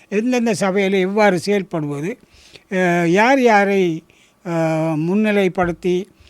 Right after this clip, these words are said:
தவிசாளர் முதல்வர் என்பதற்கு தீர்மானிக்கிறது, கலந்துரையாடலில் நடந்து, அதாவது கலந்து பேசி, அது பேசி கன்சல்டேட்டிவ் ப்ராசஸ் என்று சொல்லக்கூடிய ஆலோசனையோடு சேர்ந்த ஒரு நடைமுறையை நாங்கள் பின்பற்றுகிறோம், இந்த கட்சி பின்பற்றுகிறது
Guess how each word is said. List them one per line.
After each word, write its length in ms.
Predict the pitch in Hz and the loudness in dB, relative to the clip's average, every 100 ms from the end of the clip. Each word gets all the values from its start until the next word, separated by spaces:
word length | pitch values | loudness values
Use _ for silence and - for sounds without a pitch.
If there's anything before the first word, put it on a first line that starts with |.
| _ _ - | _ _ -2
தவிசாளர் 500 | 202 180 196 175 175 | 0 2 2 2 0
முதல்வர் 440 | 170 170 170 165 165 | -2 -2 -2 -2 -4
என்பதற்கு 640 | 165 170 165 160 156 160 185 | -4 -4 -4 -6 -8 -10 -6
தீர்மானிக்கிறது, 760 | 226 214 165 143 - 123 160 254 | -4 -2 -2 -4 -10 -12 -10 -6
கலந்துரையாடலில் 760 | 247 226 208 190 175 156 170 185 | -4 -4 -2 -2 -2 -4 -4 -6
நடந்து, 300 | 170 147 151 | -6 -8 -8
அதாவது 440 | 165 214 240 269 330 - - - - | -4 -2 0 0 -2 -8 -20 -18 -8
கலந்து 520 | - 247 320 359 339 | 2 4 4 4 2
பேசி, 480 | 247 220 175 143 123 _ _ _ - _ _ _ _ | 4 4 2 -6 -14 _ _ _ -20 _ _ _ _
அது 540 | - 147 143 165 180 170 | -14 -8 -4 -4 -2 -4
பேசி 400 | 208 247 240 214 | 2 4 4 2
கன்சல்டேட்டிவ் 680 | 214 240 240 285 277 262 254 | 2 2 4 4 4 2 0
ப்ராசஸ் 380 | 214 220 196 214 | -2 -2 -2 -4
என்று 200 | 214 190 | -4 -6
சொல்லக்கூடிய 720 | 160 190 196 - 180 175 220 | -4 -2 -2 -4 -6 -2 0
ஆலோசனையோடு 1000 | 240 190 269 285 269 240 233 220 214 214 202 | 0 0 0 0 -2 -4 -2 -2 -2 -2 -6
சேர்ந்த 500 | - 202 190 185 170 - - - - | -6 -4 -2 -2 -4 -6 -20 -16 -4
ஒரு 240 | 190 170 | 0 0
நடைமுறையை 600 | 131 160 240 233 208 240 | -2 -2 0 0 0 -2
நாங்கள் 360 | 226 208 196 165 | -2 -2 -4 -4
பின்பற்றுகிறோம், 600 | 240 247 226 196 190 196 | -2 -2 -2 -2 -2 -2
இந்த 120 | 165 185 | -2 -2
கட்சி 300 | 214 202 214 | -4 -4 -2
பின்பற்றுகிறது 840 | 269 269 233 202 185 143 185 | 2 2 0 -4 -6 -6 -8